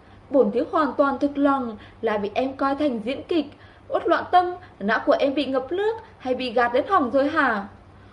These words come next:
"Không có chuyện gì khác thì tôi cúp máy đây." "Nếu như em dám cúp điện thoại," Ngụ Liên ảm đạm nói, "bổn thiếu thề, em nhất định sẽ hối hận." "Rốt cuộc, anh muốn làm gì chứ?" "Vụ án Cường Bạo,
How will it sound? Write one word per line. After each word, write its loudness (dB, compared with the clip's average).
"Không 2
có 2
chuyện -4
gì -2
khác 2
thì -4
tôi 2
cúp -2
máy 0
đây." 4
"Nếu 2
như 0
em 2
dám 4
cúp 4
điện -2
thoại," 0
Ngụ -4
Liên 2
ảm -4
đạm -6
nói, -2
"bổn 4
thiếu -2
thề, 6
em 0
nhất -4
định -2
sẽ 0
hối 0
hận." 4
"Rốt -2
cuộc, 2
anh -4
muốn -4
làm 2
gì 2
chứ?" 0
"Vụ 0
án 2
Cường 0
Bạo, 0